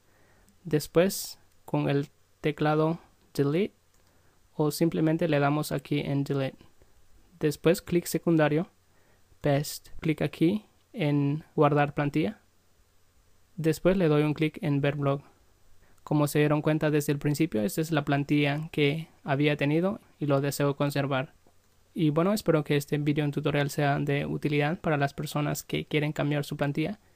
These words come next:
Esto es todo. Aquí pueden escoger las plantillas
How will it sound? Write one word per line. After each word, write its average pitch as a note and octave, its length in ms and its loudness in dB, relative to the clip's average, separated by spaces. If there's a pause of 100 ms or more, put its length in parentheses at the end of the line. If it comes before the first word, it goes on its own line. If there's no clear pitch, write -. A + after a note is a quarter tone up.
Esto D#3+ 360 2
es D#3 180 2
todo. F3+ 360 2 (200)
Aquí D#3 260 0
pueden D#3+ 420 2 (160)
escoger D3+ 480 -2
las D3+ 140 -4
plantillas D3+ 640 -2